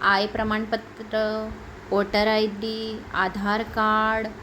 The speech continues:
मग, अ, भरपूर भरपूर की जे आपल्याला माहिती पण नाही आहेत. पण माझ्या मुलीने एवढी चांगली तयारी करून आणली होती की आम्हाला माहिती बी नव्हतं की एवढं एवढं लागते. की तितकी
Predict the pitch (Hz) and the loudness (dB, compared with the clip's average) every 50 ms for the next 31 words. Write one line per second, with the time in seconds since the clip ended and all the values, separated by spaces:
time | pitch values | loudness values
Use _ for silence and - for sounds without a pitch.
0 | - - - - - - - - 214 220 220 220 226 220 226 220 220 226 220 220 | -16 -16 -16 -14 -14 -14 -10 -6 -4 -2 2 4 4 4 2 2 0 2 2 4
1 | 220 214 214 214 214 208 208 208 214 220 214 254 277 247 254 - - 302 311 277 | 4 4 4 4 4 2 0 -2 -4 -4 2 4 4 4 4 2 0 0 2 4
2 | 262 330 311 254 - - 277 277 269 269 - 277 262 226 - 247 240 226 226 - | 4 4 4 4 2 2 2 2 2 2 -2 -4 -4 -2 0 2 2 2 2 0
3 | 233 233 226 240 240 240 247 240 233 214 - 226 220 - 233 233 233 233 226 233 | 0 0 2 2 2 0 0 0 -2 -4 -6 -8 -2 0 0 0 0 -2 -4 -4
4 | 240 240 233 226 220 226 220 - - 233 233 226 226 226 226 226 226 220 208 226 | -2 -2 -2 -2 -2 -4 -6 -2 0 0 2 2 0 0 0 0 0 0 2 0
5 | 226 220 226 220 220 220 220 226 226 233 240 247 - - 233 226 220 233 247 - | 0 0 0 2 2 2 2 2 0 -2 -4 -2 2 4 4 4 4 4 2 2
6 | 262 240 233 226 233 226 - 226 220 214 214 220 233 214 - 220 208 214 214 220 | 0 -2 0 0 -2 0 0 2 2 4 2 2 0 -2 -2 0 0 0 0 0
7 | 208 202 202 202 214 226 226 214 220 226 214 - 233 220 214 214 214 214 220 220 | 0 0 0 0 0 0 -2 -2 -2 -6 -4 -2 -2 -2 0 0 0 0 0 0
8 | 226 226 214 208 208 202 185 190 196 196 202 202 202 202 208 208 208 - 226 226 | 2 0 0 0 -2 -2 0 0 0 0 0 0 0 -2 -2 -4 -4 -4 -6 -6
9 | - - 226 226 220 208 208 214 220 220 208 202 202 208 208 208 196 185 - - | 2 4 6 6 8 6 4 4 4 2 2 0 0 0 0 0 -2 -2 -4 -8
10 | - - 190 190 185 - - - - - - - - - - - - - - - | -10 -10 -10 -10 -10 -12 -14 -14 -12 -12 -14 -14 -14 -14 -16 -16 -16 -16 -6 -4
11 | 254 240 - - - - - - - - - 269 - - - - 294 | -4 -4 -4 -6 -12 -12 -12 -12 -12 -2 0 0 0 0 0 0 0